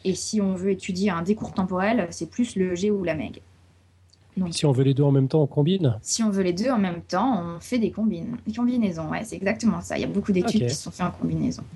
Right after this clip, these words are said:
Speaker 1: Et, euh, donc voilà, donc E E G, électroencéphalographie, M-, meg,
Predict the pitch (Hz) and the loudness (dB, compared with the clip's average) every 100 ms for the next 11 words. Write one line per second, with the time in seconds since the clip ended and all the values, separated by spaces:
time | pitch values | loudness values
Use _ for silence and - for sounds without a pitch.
0 | - - - - - - - - - - | -14 -14 -16 -18 -18 -20 -20 -20 -20 -12
1 | - 208 208 185 170 165 165 - - - | -2 2 2 2 0 -2 -6 -10 -14 -20
2 | _ _ - 190 208 185 - 180 180 - | _ _ -8 -2 0 0 -4 -4 -4 -2
3 | 247 233 208 208 - - 214 226 214 - | 0 2 2 2 0 -2 -2 0 -2 -2
4 | 196 196 190 196 185 165 - - 170 170 | -4 -2 -4 -4 -4 -6 -8 -4 -2 0
5 | 254 349 - _ _ _ - - 220 196 | 0 0 -4 _ _ _ -20 -4 -2 -2
6 | 175 - - 196 269 254 - | -6 -10 -2 0 0 0 -4